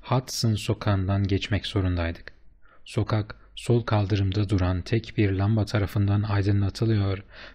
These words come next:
ve biz bu lambaya yaklaşırken sırtı çok kambur ve omzunun üzerine bir kutuya benzer bir şey atmış bir adamın bize doğru geldiğini gördüm. Sakat gibi görünüyordu.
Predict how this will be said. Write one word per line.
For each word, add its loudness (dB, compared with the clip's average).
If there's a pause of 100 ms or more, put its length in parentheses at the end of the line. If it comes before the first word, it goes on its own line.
ve 0
biz 2
bu 6
lambaya 4
yaklaşırken -2 (260)
sırtı 0
çok -2
kambur 0 (260)
ve 0
omzunun 4
üzerine 2
bir -2
kutuya -2
benzer 2 (340)
bir 4
şey 2
atmış -2
bir -2
adamın 0 (260)
bize 4
doğru 4
geldiğini 2
gördüm. -2 (500)
Sakat 0
gibi 0
görünüyordu. 2